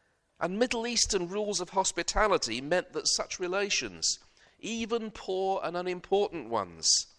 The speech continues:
had to be accommodated, if at all possible, when they turned up.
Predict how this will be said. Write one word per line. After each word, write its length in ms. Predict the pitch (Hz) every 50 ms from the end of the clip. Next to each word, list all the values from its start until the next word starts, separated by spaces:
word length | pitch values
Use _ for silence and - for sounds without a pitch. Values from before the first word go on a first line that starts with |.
| _ _ _ _ _ _ _ -
had 280 | - - 196 - -
to 140 | - - 202
be 160 | 170 202 196
accommodated, 880 | 185 - - 208 208 202 202 180 165 135 117 107 - - 107 85 - - - _ _ _ _ _ _ _ _ _ _ _ -
if 140 | - 170 -
at 80 | 185
all 300 | 185 196 208 208 208 196
possible, 600 | 185 - - - 214 - - 202 156 139 131 117
when 160 | 107 110 120 127
they 140 | 135 131
turned 360 | 131 - - 160 151 151 156 175
up. 280 | 185 175 - - -